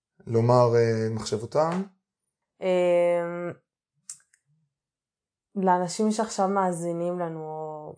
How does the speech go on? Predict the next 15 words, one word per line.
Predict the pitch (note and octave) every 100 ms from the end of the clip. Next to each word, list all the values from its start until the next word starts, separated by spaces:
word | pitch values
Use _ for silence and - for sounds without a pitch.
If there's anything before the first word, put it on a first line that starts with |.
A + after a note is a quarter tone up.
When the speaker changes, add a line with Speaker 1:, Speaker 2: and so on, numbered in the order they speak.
| _
Speaker 2:
מ-, | E3+ D3+ -
כאילו, | - E3+ E3 D#3
שיאזינו | - E3 D#3 D#3 E3 E3+
בעתיד, | D#3 C#3+ C#3+ E3+ D#3
כי |
אנחנו | - C#3+ D3
עכשיו | C#3+ - D#3
בעבר | D#3 D3 D3+ E3+
בעצם | D#3+ D3 - C#3
שלהם. | C#3 D#3 D3+ D3+ D#3 G#3
Speaker 1:
<laughs> | G#3+ C#3 B2 A2+ A2+
Speaker 2:
אמ, | E3 F#3 E3+ E3+ E3+ E3 E3 E3 D#3+ D#3+ D#3+
Speaker 1:
יפה. | D#3+ D#3 B2 -
Speaker 2:
<laughs> | G#3+ G#3+ G#3+ - - _ _ _ - - _ _ -
אמ, | F#3 E3+ E3 E3 E3+